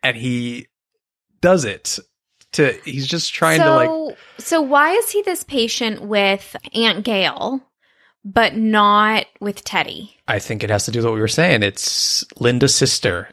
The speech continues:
Speaker 2: Yeah.
Speaker 1: It's kind of his sister.
Speaker 2: Linda's
Speaker 1: It's,
Speaker 2: laid
Speaker 1: it's a
Speaker 2: down the
Speaker 1: fam-,
Speaker 2: law.
Speaker 1: it's a family thing.
Speaker 2: Yeah. And I also think she's so dramatic that if you don't kind of indulge her, she might do something even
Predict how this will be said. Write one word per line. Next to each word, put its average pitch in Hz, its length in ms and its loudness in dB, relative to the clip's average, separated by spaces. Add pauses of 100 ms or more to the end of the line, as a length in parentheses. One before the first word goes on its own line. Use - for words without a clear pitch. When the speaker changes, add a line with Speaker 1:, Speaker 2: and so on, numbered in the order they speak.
Speaker 2:
Yeah. 113 140 0
Speaker 1:
It's - 160 -2
kind 110 280 -2
of 107 80 -2
his 135 300 2
sister. 92 680 -2
Speaker 2:
Linda's 226 300 4
Speaker 1:
It's, - 80 2
Speaker 2:
laid 247 200 4
Speaker 1:
it's - 80 2
a 269 40 4
Speaker 2:
down 262 200 2
the 254 60 4
Speaker 1:
fam-, - 140 4
Speaker 2:
law. 208 300 4
Speaker 1:
it's 160 120 2
a 127 80 2
family 110 480 0
thing. 98 320 -8 (240)
Speaker 2:
Yeah. 175 320 -4 (480)
And 254 160 2
I 262 80 4
also 247 320 0
think 440 180 -8
she's 294 260 -4
so 180 520 -2
dramatic 196 920 -2 (460)
that 185 680 2 (540)
if 220 200 -2
you 214 160 -2
don't 190 340 0
kind 277 240 2
of 277 80 0
indulge 277 500 2
her, 269 260 4
she 240 180 -2
might 196 240 0
do 190 140 -4
something 180 400 -6
even 165 420 -6